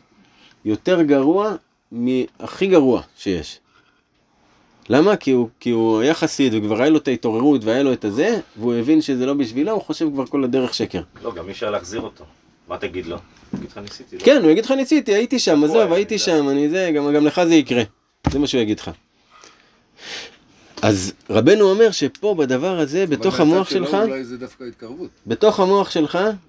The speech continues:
Speaker 3: לא.
Speaker 1: אתה צריך לחשוב ולהתחזק כנגד המחשבות האלה. תדע שהם יבואו. אל תתבלבל מזה שהן באות לך. אפילו כל כמה זמן הן גם באות לך, המחשבות האלה.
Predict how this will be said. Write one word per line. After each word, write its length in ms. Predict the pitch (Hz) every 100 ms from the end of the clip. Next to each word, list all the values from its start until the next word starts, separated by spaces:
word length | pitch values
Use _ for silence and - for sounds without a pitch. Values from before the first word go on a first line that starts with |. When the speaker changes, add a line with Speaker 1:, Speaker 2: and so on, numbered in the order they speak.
| _ 101
Speaker 3:
לא. 60 | 113 _ _ _ _
Speaker 1:
אתה 100 | 117
צריך 320 | - 143 170
לחשוב 540 | 147 - 190 214 202 160 -
ולהתחזק 800 | 120 123 123 - 131 131 208 - _ _ _ _ _ _ _ - - - _ _ -
כנגד 400 | 131 160 202 185
המחשבות 500 | 156 - 117 113 104
האלה. 200 | 92 90
תדע 320 | - 120 190
שהם 220 | 185 156
יבואו. 360 | 143 139 135 90 85 _ _ _ _ _ -
אל 60 |
תתבלבל 500 | 170 208 175 156 139
מזה 220 | 127 120 123
שהן 220 | 123 107
באות 220 | 110 113
לך. 180 | 95 90 - _ _ _ _ _ _ _ _ _ _ _ _ _ - - _ _ _ _ _ _ _ _ _ -
אפילו 260 | - 175 180
כל 140 | 190 170
כמה 200 | 175 151
זמן 240 | 156 165
הן 100 | 110
גם 180 | 101 92
באות 220 | 90 90
לך, 160 | 80 -
המחשבות 500 | 85 - 90 85 80
האלה. 200 | 78